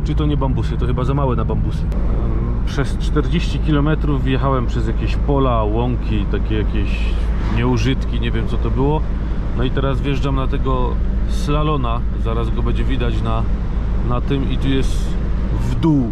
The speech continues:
non stop w dół się jedzie. I zaraz będzie taki slalon, coś takiego. Także jedyna atrakcja na razie po drodze. No fajnie to wygląda,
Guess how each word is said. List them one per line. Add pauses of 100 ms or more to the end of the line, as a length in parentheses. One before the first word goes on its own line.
non
stop
w
dół
się
jedzie. (1600)
I
zaraz
będzie
taki (440)
slalon, (1400)
coś
takiego. (720)
Także
jedyna
atrakcja
na
razie
po
drodze. (2000)
No
fajnie
to
wygląda,